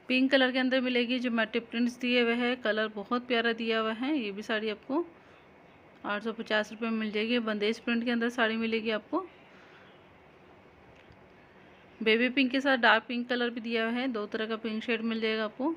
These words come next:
साड़ी का पोस्टर प्लस इसका भी आपको ब्लाउज पीस दिखा देते हैं। पिंक कलर में, डार्क पिंक कलर में आपको ब्लाउज पीस मिल जाएगा।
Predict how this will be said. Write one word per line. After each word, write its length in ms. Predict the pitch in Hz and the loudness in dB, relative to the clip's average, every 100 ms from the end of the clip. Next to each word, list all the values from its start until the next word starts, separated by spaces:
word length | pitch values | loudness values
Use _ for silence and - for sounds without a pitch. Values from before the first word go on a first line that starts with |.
| - | -4
साड़ी 280 | 240 196 196 | 0 0 0
का 120 | 208 | -8
पोस्टर 500 | - 208 - 285 330 - - - - - | -6 -8 -4 -4 -4 -8 -20 -20 -16 0
प्लस 260 | 240 240 | 2 2
इसका 260 | 240 226 240 | 0 0 0
भी 120 | 233 | 2
आपको 200 | 233 240 240 | 2 0 0
ब्लाउज 280 | 226 220 | 4 4
पीस 180 | 214 240 | 2 -6
दिखा 200 | 220 233 | -2 0
देते 240 | 220 247 262 | 0 -2 -4
हैं। 60 | |
पिंक 200 | 254 233 233 | -2 -2 0
कलर 200 | 226 233 | 0 0
में, 120 | 233 | 0
डार्क 220 | 214 214 | 0 0
पिंक 180 | 240 226 | -2 -4
कलर 180 | 233 226 | -2 0
में 120 | 226 220 | 0 -2
आपको 200 | - 220 | -2 -2
ब्लाउज 300 | 208 208 202 | 2 2 2
पीस 220 | 226 233 | -4 0
मिल 120 | 226 | 0
जाएगा। 320 | 214 214 269 | 2 2 2